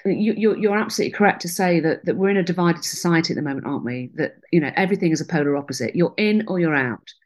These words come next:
You're for or you're against. You're with me or you're not. You know, it's black or it's white. Um, there's no, there's no middle ground. And actually the healthiest way in life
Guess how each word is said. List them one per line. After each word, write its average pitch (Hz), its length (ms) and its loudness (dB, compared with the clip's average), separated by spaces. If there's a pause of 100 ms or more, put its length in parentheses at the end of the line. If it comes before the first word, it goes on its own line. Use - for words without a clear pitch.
(160)
You're 180 140 4
for 185 420 0
or 185 80 2
you're 165 160 2
against. 147 640 -4 (160)
You're 180 160 0
with 185 300 0
me 185 240 0
or 175 80 2
you're 160 120 4
not. 151 480 -2 (440)
You 202 100 2
know, 170 100 6
it's 175 140 0
black 208 400 2
or 180 100 2
it's 131 140 -2
white. 151 580 0 (440)
Um, 202 600 2
there's 208 200 0
no, 226 420 2
there's 220 200 -2
no 233 120 0
middle 220 240 2
ground. 220 380 2
And 196 80 0
actually 202 320 2
the 190 80 2
healthiest 214 800 0 (340)
way 170 720 0 (280)
in 175 220 2
life 139 580 0